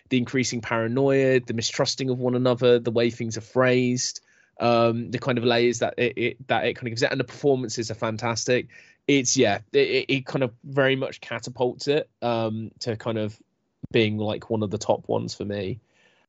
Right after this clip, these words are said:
Um, in terms of, like, other ones that were, like, massively influential, it's, I love that you mentioned Predator. Funnily enough, one of our, um,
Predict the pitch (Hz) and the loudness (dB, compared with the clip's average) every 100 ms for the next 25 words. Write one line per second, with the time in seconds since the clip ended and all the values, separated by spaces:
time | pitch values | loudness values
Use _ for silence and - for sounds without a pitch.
0 | _ - 120 120 120 120 - _ _ _ | _ 4 6 6 4 -4 -10 _ _ _
1 | _ - - 151 143 165 165 143 139 123 | _ -10 0 2 6 4 4 2 0 0
2 | 131 127 123 101 123 113 - 117 113 - | -2 -4 -2 -2 0 -2 -4 -4 -4 -4
3 | 123 117 110 113 - 117 113 95 120 127 | -2 0 0 -2 -4 -2 -2 -2 0 0
4 | - - - 135 123 - 147 139 147 139 | -2 -14 0 2 4 4 4 4 2 0
5 | 139 127 127 110 131 120 113 107 139 139 | -2 -4 -8 -2 -2 0 -4 -6 -6 0
6 | 143 135 131 123 - 120 127 123 117 123 | 2 4 4 0 -2 -4 -2 0 0 0
7 | 120 117 117 113 113 110 113 | 2 2 4 4 2 0 -6